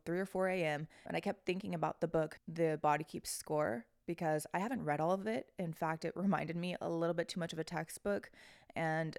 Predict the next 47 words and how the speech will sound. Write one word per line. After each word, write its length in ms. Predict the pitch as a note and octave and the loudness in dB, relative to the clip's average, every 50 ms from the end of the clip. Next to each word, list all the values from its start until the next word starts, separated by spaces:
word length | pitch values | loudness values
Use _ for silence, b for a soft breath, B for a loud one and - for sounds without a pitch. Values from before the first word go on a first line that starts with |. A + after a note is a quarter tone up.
| - - | -2 -2
it 160 | - F3 - | -2 -2 0
just, 200 | - F3 E3 - - | -2 -4 -2 -2 0
I 40 | F#3 | 0
don't 140 | G3+ G#3 | 0 2
know 60 | G3+ F3+ | 2 0
if 80 | E3 | 0
that 180 | - D#3+ - - | 0 -2 -2 0
triggered 260 | - - E3 E3+ F3 | 0 0 0 0 0
my 140 | F3 E3 D#3 | -2 -2 0
A 120 | D#3 D3+ D#3 | 0 0 0
D 100 | D#3+ E3+ | 0 0
H 200 | E3 D#3+ - - | 0 -2 -4 -4
D 120 | - D#3+ | -2 0
or 80 | D#3 D3 | 2 2
what. 140 | C#3 - - | 2 2 2
I 80 | - | 0
just 180 | E3 D#3+ F3 F#3+ | 0 0 -2 -4
could 160 | - - A3 | -2 0 2
not 200 | F#3+ E3 C#3 A#2+ | 2 2 2 0
get 120 | - C3+ - | 0 -2 -2
through 120 | D3 C#3 | -2 -2
that 180 | - - - - | -2 -4 -2 -2
book, 240 | - - - - - - | -2 -2 -2 -4 -4 -2
and 100 | - - | -2 -2
I, 100 | E3 - | 0 -2
I 80 | - F3 | -2 -2
can't 240 | - - G3 E3+ E3 | 0 0 -2 0 0
do 80 | F3 | 0
audiobooks. 500 | E3 D#3 D#3+ D#3 E3 D#3+ E3 E3 E3 - | 2 2 2 2 2 2 2 0 0 0
Don't, 240 | - E3 D#3 D#3 - - - F3 | 0 2 2 2 0 -4 -4 2
don't 240 | - E3 - - | 2 2 2 2
<laughs> 20 | - | -2
suggest 420 | - F3+ G#3 A#3 F#3+ F3 - - | 0 2 4 4 4 2 2 0
it 140 | F#3+ F#3 - | -2 -2 0
to 80 | G3+ F#3+ | -2 -4
me. 240 | G3+ G3+ G3+ G3 B B B B B B B | -2 -2 -4 -4 B B B B B B B
I 60 | - | -6
can't 260 | F#3+ - A3+ F3+ F3 F3+ | -2 0 0 0 2 2
do 120 | F#3 F#3 | 4 6
audiobooks. 580 | D#3+ E3+ E3+ E3+ E3 E3 F3 F3 E3 E3+ - - | 8 8 8 8 6 6 6 6 4 4 0 -4
It's 220 | - E3 - - | -4 -4 -6 -6
just 220 | - F#3+ F3 D#3+ | -4 -4 -4 -4
too 200 | - - G3+ F3+ | 0 2 2 4
confusing. 560 | F3+ - E3+ E3+ - D#3+ D#3+ D#3+ E3 D#3 D3+ - | 4 2 -2 -2 0 0 0 0 -2 -4 -6 -4
I 140 | - E3+ E3 | -2 -2 -2
do 260 | D#3+ - E3+ F3 F#3 | -2 -2 0 0 0
try. 540 | F3+ - - F3+ D#3 D3+ C#3+ C3 C#3 D#3 | -2 -2 -2 2 2 4 4 2 0 -2